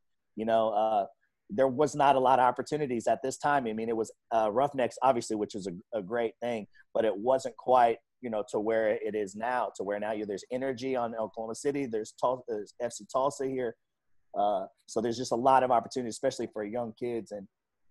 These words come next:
I started off playing with the older guys at Roughnecks, uh,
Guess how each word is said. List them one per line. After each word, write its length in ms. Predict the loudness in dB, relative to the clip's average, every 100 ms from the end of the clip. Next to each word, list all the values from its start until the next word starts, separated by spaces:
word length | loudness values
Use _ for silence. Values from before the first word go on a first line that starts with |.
| _ _ _ _ _ _ 0
I 200 | 2 0
started 400 | 6 6 8 6
off 200 | 6 4
playing 300 | 0 2 0
with 140 | -2
the 60 | 2
older 280 | 4 4 4
guys 300 | 6 4 2
at 120 | 2
Roughnecks, 640 | 4 4 0 -2 -4 -14 _ _ _ _ _ _ _ _ 4
uh, 260 | 6 6